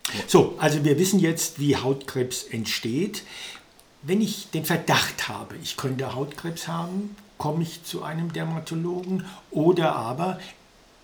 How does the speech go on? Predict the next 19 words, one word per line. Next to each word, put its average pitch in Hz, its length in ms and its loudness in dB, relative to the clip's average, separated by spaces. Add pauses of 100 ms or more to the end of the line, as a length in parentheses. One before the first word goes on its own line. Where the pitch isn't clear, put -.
soll 165 320 2
ich - 180 -4
regelmäßig 131 840 6
zum 113 240 -4
Dermatologen 120 760 -2
kommen, 143 320 -2
weil 135 220 -2
ich - 200 -6
ja 143 100 -2
gar 123 260 -2
nicht 127 240 -2
weiß, 127 400 2 (320)
ob - 220 -4
jetzt 127 360 0
der 123 220 4
Leberfleck, 127 640 0
den 117 160 0
ich 117 180 -4
habe, 113 360 -6